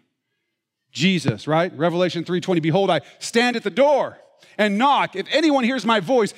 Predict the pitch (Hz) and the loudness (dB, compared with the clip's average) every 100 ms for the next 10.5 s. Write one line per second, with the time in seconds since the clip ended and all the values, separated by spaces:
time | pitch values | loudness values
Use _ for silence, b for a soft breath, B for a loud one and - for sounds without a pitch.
0 | B 190 226 226 202 233 214 208 196 196 | B 0 0 -2 -2 0 2 0 -2 -4
1 | 208 294 302 240 190 151 127 B 180 165 | 0 0 0 0 0 0 -6 B -2 0
2 | 185 202 185 165 156 131 B - 147 175 | 0 0 -2 -4 -4 -6 B -4 0 0
3 | 160 147 156 123 - _ _ _ _ _ | -2 -2 -2 -2 -6 _ _ _ _ _
4 | 160 156 240 247 165 - _ _ _ _ | -4 0 0 0 -4 -4 _ _ _ _
5 | _ _ _ _ _ _ 165 214 214 220 | _ _ _ _ _ _ 0 0 2 0
6 | 185 117 151 196 202 _ _ b b b | 0 -4 -2 -2 -4 _ _ b b b
7 | 220 190 196 175 233 247 226 233 185 - | -4 -4 0 0 2 0 0 0 -2 -4
8 | B 160 220 277 302 285 262 302 262 254 | B -2 2 2 2 -2 2 2 4 2
9 | 311 330 247 269 269 220 151 277 311 302 | 4 2 2 0 0 -2 2 2 2 0
10 | 226 233 226 247 254 | 0 0 2 0 -4